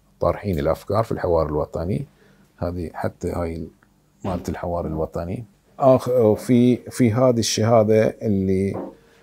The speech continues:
آه، صار لنا ال-، يعني سمو ولي العهد حفظه الله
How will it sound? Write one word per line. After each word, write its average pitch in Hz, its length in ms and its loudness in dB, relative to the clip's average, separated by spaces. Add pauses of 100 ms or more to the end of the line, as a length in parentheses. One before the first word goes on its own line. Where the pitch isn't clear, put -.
(200)
آه، 90 520 -4 (120)
صار 117 260 6
لنا 107 680 2
ال-، 92 400 -4 (300)
يعني 90 440 -8 (120)
سمو 104 480 -2
ولي 98 180 -2
العهد 98 360 -8
حفظه 87 380 -8
الله 92 280 0